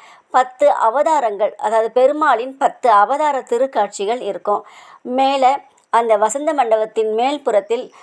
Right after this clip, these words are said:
வண்ண ஓவியங்கள் தீட்டப்பட்டிருக்கும். அதன் பிறகு உள்ளே சென்றோம் என்றால் மகாலட்சுமி தாயார் காட்சி தருகிறார். கருவறையில்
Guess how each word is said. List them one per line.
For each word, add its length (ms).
வண்ண 540
ஓவியங்கள் 640
தீட்டப்பட்டிருக்கும். 800
அதன் 360
பிறகு 460
உள்ளே 280
சென்றோம் 400
என்றால் 320
மகாலட்சுமி 720
தாயார் 400
காட்சி 340
தருகிறார். 500
கருவறையில் 840